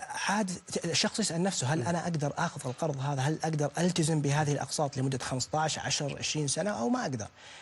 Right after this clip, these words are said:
Speaker 1: آه، إم-، لها ط-، طبعًا لها طريقتين. الطريقة الأولى أنك أنت ممكن تجلس لمدة ست شهور، سبع شهور، سنة،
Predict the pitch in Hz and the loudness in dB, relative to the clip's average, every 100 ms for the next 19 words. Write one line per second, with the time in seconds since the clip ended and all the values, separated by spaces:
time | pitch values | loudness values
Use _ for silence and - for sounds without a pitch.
0 | - - 139 127 123 - - - - - | -14 -2 0 0 -2 -8 -20 -20 -4 2
1 | 226 185 254 240 226 220 185 196 240 170 | 2 4 2 2 2 0 2 2 2 2
2 | 151 156 156 196 123 - 196 185 180 190 | 0 0 0 0 -2 0 0 0 0 -2
3 | 151 214 247 226 240 180 190 202 202 160 | 0 -2 -2 -2 -2 0 -2 -2 -4 -4
4 | 151 156 147 135 143 143 143 - 170 - | -6 -6 -6 -4 -4 -4 -8 -6 -6 -4
5 | 147 - 143 139 139 143 151 - 139 135 | -6 -2 -4 -4 -6 -6 -6 -4 -6 -4
6 | 170 170 | -4 -4